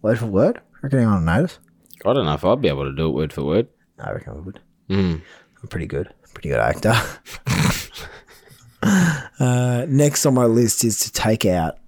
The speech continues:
Speaker 1: is to get all of your ums and,
Speaker 2: Yeah.
Speaker 1: and make them into a whole podcast.
Speaker 2: There's
Speaker 1: Yeah.
Speaker 2: a few.
Speaker 1: Get ready for that one, people.
Speaker 2: I got, I
Speaker 1: I um and ah a bit too.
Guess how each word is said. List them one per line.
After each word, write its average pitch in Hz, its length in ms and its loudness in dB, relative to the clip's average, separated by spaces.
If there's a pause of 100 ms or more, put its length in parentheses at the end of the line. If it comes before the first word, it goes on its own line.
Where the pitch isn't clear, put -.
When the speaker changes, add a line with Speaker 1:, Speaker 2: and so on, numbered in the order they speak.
(420)
Speaker 1:
is 107 180 -4
to - 160 -8
get 101 400 0 (300)
all 123 400 4
of 117 280 0 (1120)
your 110 520 2
ums 104 520 0 (2500)
and, 107 100 2
Speaker 2:
Yeah. 101 260 6
Speaker 1:
and 113 120 4
make 110 260 2
them 107 120 2
into 104 200 2
a 98 40 0
whole 101 240 0
podcast. 95 600 -2 (1300)
Speaker 2:
There's 98 200 2
Speaker 1:
Yeah. 82 60 -2
Speaker 2:
a - 20 -6
few. 101 400 2 (160)
Speaker 1:
Get 90 140 0
ready 92 220 2
for 95 100 0
that 90 160 0
one, 85 320 -2
people. 98 400 -4 (180)
Speaker 2:
I 151 100 2
got, 113 420 -2
I 175 180 6
Speaker 1:
I - 40 8
um 139 160 4
and 123 100 2
ah 110 160 4
a 113 60 2
bit 101 180 2
too. 113 320 2